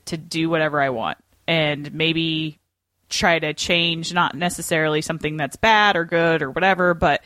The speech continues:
just stretch myself and grow a little bit more." So one of the things that I have put out there for myself is once a month,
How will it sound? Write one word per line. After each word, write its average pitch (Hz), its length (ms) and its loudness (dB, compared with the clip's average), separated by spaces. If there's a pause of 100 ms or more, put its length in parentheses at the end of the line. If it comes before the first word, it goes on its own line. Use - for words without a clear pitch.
(420)
just 233 340 0 (360)
stretch - 400 -2
myself 147 460 -4
and 139 140 -8
grow 127 200 -4
a - 80 -6
little 90 180 -8
bit - 180 -10
more." - 280 -16
So 180 220 2
one 208 200 4
of 233 100 4
the 214 120 4
things 175 500 0
that 147 260 4
I 156 120 2
have 156 260 -4 (440)
put 165 100 0
out 151 180 -2
there 147 120 -2
for - 140 -12
myself 139 440 -4
is 139 300 -6 (360)
once 202 300 2
a 196 60 4
month, 170 640 2